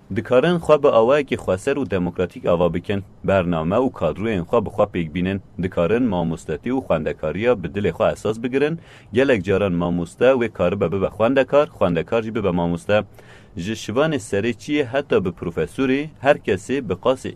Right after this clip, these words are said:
îdea û armanca xwe karibe beşdar bibe û li gorî destpêkê mirov dikare bi vî awayî qebûl bike. Akademiyên bi giranî jin bin, tevî ku bi heman naverokê bin, dikarin aliyên wanên xweser bi awayekî zanistî pêk bînin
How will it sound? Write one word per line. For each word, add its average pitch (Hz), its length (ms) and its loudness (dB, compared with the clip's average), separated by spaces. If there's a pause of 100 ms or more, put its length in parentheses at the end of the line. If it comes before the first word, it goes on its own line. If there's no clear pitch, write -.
îdea 87 360 0
û 95 140 0
armanca 90 400 -4
xwe 117 200 -2
karibe 95 420 -2
beşdar 78 360 -4
bibe 139 300 2 (320)
û 98 120 -2
li 87 40 -2
gorî 135 300 -2 (120)
destpêkê 139 500 -4
mirov 101 320 -4
dikare 98 400 -4
bi 82 80 -8
vî 104 140 0
awayî 82 240 0
qebûl 82 320 -4
bike. 98 300 -2 (640)
Akademiyên 135 600 2
bi 127 100 -4
giranî 123 440 0
jin 131 380 -4
bin, 135 300 -2
tevî 147 260 0
ku 135 180 -4
bi 113 60 0
heman 117 320 0
naverokê 90 520 -2
bin, 139 340 -4
dikarin 95 340 -2
aliyên 92 440 -2
wanên 113 320 -4
xweser 110 560 -2
bi 90 40 -4
awayekî 85 460 0
zanistî 80 420 -8
pêk 107 300 -6
bînin 139 280 -4